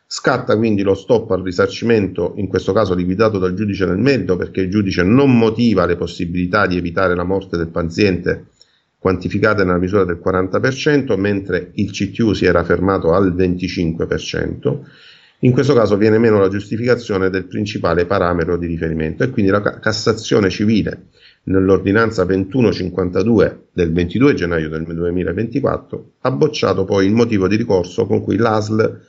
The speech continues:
contestava la propria responsabilità. Era diven-, diventa definitiva sul punto la decisione della Corte d'Appello,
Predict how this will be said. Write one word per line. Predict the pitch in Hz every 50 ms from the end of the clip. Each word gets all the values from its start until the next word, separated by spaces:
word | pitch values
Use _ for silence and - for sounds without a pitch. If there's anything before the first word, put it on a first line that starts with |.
| _ _ _
contestava | - 139 139 127 - - - 87 - - - 82 80 87
la | 85 85 82
propria | 85 87 82 76 80
responsabilità. | 80 78 - - 90 87 - - - - - 50 - - - - - _ _ _ _ _ _ - - _ _ _ _ _ _ _ _ -
Era | - 107 113 117 113 107
diven-, | 107 101 107 104 104 107 -
diventa | 113 110 117 131 135 120 104 - 120
definitiva | 98 92 92 98 95 95 95 107 104 95 90
sul | 95 95 95
punto | - 147 147 139 143 135 98
la | 95 92
decisione | 90 95 90 95 87 92 107 104 95
della | 87 87 90
Corte | 92 95 95 - 117
d'Appello, | 123 123 120 - 123 117 113 113 117 120 131 147 139 - -